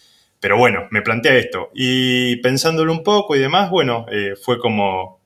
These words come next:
fue como a, en principio elegí la segunda opción, por así decirlo. Era algo que me gustaba, que lo veía en la escuela, que me fal-, me, me resultaba fácil y, y,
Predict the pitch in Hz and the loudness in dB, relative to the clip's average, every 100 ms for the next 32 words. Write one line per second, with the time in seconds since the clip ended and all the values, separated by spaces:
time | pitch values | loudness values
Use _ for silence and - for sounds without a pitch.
0 | _ - 160 165 156 135 127 131 123 127 | _ -2 0 2 2 2 2 0 -2 0
1 | 117 120 131 - 180 180 135 127 143 139 | -2 0 2 0 2 4 4 2 2 2
2 | 135 143 127 - 120 85 - 98 92 - | 2 2 0 0 -2 -2 -6 -4 -4 -4
3 | 95 - 87 _ _ _ _ _ - 113 | -6 -6 -10 _ _ _ _ _ -2 2
4 | 117 117 117 120 120 160 160 156 107 104 | 4 2 2 2 4 4 6 4 2 -2
5 | 101 104 117 117 - 151 156 151 151 107 | 0 2 2 2 2 4 4 4 2 0
6 | 98 95 95 90 98 95 95 95 95 95 | -4 -4 -6 -6 -12 -14 -14 -10 -8 -8
7 | 104 117 117 117 131 - 107 98 90 95 | -2 2 2 2 -2 -2 -6 -8 -8 -16
8 | 92 92 | -20 -20